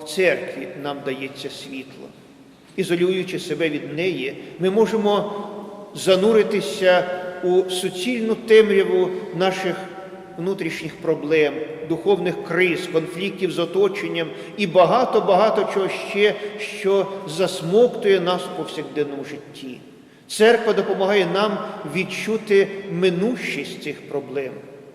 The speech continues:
і відчути на тлі цієї минущості непроминущість вічної присутності триіпостасного Бога, який створив нас на свій образ і подобу,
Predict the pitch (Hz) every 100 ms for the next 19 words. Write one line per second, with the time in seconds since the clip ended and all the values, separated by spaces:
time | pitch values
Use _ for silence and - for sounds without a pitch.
0 | - - 220 208 214 226 269 240 220 214
1 | 220 226 - 220 214 208 180 180 170 247
2 | - 175 160 - - 139 135 - - 165
3 | 185 226 262 - 208 196 185 226 196 -
4 | 196 - - - - - 151 160 247 214
5 | 240 208 190 208 135 - - 190 180 -
6 | 196 190 175 127 - - 123 - - -
7 | - - - - 170 160 165 147 - 160
8 | - - 151 139 - 131 117 - - -
9 | - - - - 151 151 156 147 135 -
10 | - - - - - 160 175 220 160 170
11 | 170 - - - 156 156 151 151 156 -
12 | 170 156 151 151 143 143 147 135 131 107
13 | -